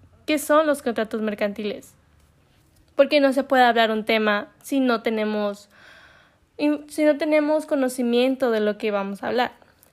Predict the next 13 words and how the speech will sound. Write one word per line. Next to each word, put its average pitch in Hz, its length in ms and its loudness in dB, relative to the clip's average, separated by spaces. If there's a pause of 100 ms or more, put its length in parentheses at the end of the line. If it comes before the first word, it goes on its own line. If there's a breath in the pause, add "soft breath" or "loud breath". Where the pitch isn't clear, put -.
(100)
Así 254 320 -8
que 247 680 0
los, 269 260 0 (340)
les 285 140 0
voy 302 140 4
a 339 80 4
definir 240 500 -2
los 240 160 -2
contratos 226 400 -4
mercantiles, - 840 -8
que 269 340 4
son 302 300 2
aquellos 294 560 -2